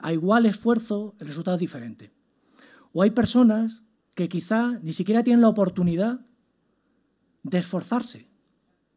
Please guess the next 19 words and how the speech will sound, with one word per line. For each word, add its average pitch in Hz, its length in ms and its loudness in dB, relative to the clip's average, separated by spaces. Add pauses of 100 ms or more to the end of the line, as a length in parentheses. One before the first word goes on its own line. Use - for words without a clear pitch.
para 175 160 0
llegar 180 260 -2
a 190 40 0
ese 185 140 -2
resultado. 143 520 -10 (1300)
Claro, 170 340 -2 (400)
pero 160 160 0
por 160 140 2
eso 190 200 2
digo, 202 220 6
es 151 60 -4
decir, 156 400 -2 (420)
aquí, 220 600 2 (180)
pues, 156 360 -4 (800)
he 165 100 -6
intentado 190 720 2 (600)
resumir 185 480 0
todo, 220 360 2 (1200)
pero 170 520 -2